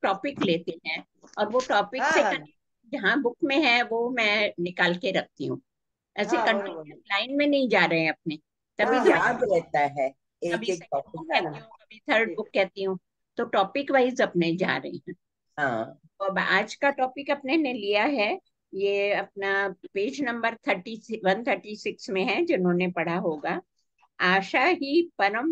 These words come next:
Speaker 1: दुखम, expectation is the root cause of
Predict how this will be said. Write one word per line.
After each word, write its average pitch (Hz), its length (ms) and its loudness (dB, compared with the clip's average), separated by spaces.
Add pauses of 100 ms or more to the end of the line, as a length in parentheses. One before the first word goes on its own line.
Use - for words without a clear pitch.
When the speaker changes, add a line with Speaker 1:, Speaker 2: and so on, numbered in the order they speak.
(100)
Speaker 1:
दुखम, 165 420 -6 (1080)
expectation 262 1080 -4
is 220 200 -4
the 214 160 -2
root 226 260 -4 (140)
cause 190 260 4
of - 260 -4